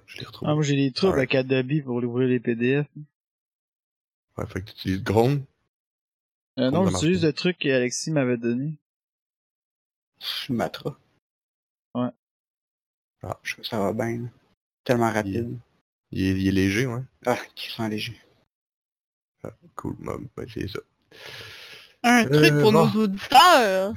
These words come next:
Speaker 1: Nos auditeurs, si vous voulez ouvrir des P D F, euh, simplement.
Speaker 3: Ouais, ouais, ça fait pas, ça fait pas tout, là. Comme ça, ça peut pas remplir des champs, là. Fait que si on a,
Speaker 1: C'est
Speaker 3: si à un
Speaker 1: juste
Speaker 3: moment donné on joue à, à de quoi que, que les
Speaker 1: Ouais, que
Speaker 3: les
Speaker 1: les
Speaker 3: fichiers
Speaker 1: fields dans un
Speaker 3: P D F,
Speaker 1: P D F.
Speaker 3: ça, ça, ça va pas marcher, mais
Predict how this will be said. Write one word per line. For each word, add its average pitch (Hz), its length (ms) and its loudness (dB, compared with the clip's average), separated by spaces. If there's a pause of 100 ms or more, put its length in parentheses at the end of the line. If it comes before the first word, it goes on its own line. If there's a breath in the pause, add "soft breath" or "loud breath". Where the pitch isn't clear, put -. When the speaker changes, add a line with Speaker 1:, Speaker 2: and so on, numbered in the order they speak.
Speaker 1:
Nos 107 160 0
auditeurs, 113 380 4
si 110 80 -10
vous 101 60 -8
voulez 107 120 0
ouvrir 110 140 2
des 107 100 2
P 101 120 2
D 101 260 4
F, 117 200 -10
euh, 95 120 -2
simplement. 101 680 -6 (960)
Speaker 3:
Ouais, - 40 -12
ouais, - 400 -14
ça 113 100 -6
fait 110 120 -2
pas, 117 240 4
ça 117 120 -2
fait 113 140 -2
pas 123 160 4
tout, 143 160 4 (100)
là. 175 140 2
Comme 110 360 0
ça, 107 160 0 (100)
ça - 180 -2
peut - 100 -10 (140)
pas 123 180 6
remplir 113 400 2
des 117 140 2
champs, 120 260 2
là. 143 140 -4
Fait - 180 -8
que - 60 -20 (680 loud breath)
si - 140 -6
on 117 160 4
a, 113 160 2
Speaker 1:
C'est 110 80 0
Speaker 3:
si 127 60 0
à 123 40 2
un 117 40 4
Speaker 1:
juste 117 80 2
Speaker 3:
moment 117 120 2
donné 123 120 6
on 120 120 6
joue 120 260 4
à, 113 240 6
à 101 60 4
de - 60 -10
quoi 120 220 4
que, - 460 -2
que - 160 -10
les - 500 -4 (640)
Speaker 1:
Ouais, 92 160 0
que 98 60 -4
Speaker 3:
les 95 40 0
Speaker 1:
les 92 160 0
Speaker 3:
fichiers - 100 -14
Speaker 1:
fields 104 180 0
dans 95 80 0
un 92 40 0
Speaker 3:
P 95 120 -4
D - 20 -4
F, - 60 -10
Speaker 1:
P - 80 -8
D 98 140 -6
F. 98 120 -12
Speaker 3:
ça, - 160 -14 (160)
ça, - 200 -10
ça - 100 -8
va 104 60 -4
pas 110 140 -6
marcher, 107 300 -2
mais 117 300 -2